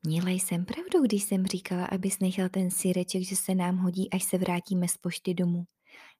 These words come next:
Vidíš, teď nám ten syreček zachránil život.“ Pěkně se spolu rozdělili. Pejsek měl větší kousek, kočička menší. Psaní bylo napsáno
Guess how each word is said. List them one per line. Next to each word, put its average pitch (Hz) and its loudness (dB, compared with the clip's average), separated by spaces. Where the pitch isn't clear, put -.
Vidíš, 160 -2
teď 254 0
nám 381 0
ten 156 0
syreček 302 2
zachránil 220 4
život.“ 160 -4
Pěkně 165 0
se 311 2
spolu 233 4
rozdělili. 185 2
Pejsek 262 2
měl 165 6
větší 170 0
kousek, 262 0
kočička 202 0
menší. 156 -4
Psaní 214 4
bylo 254 6
napsáno 185 -2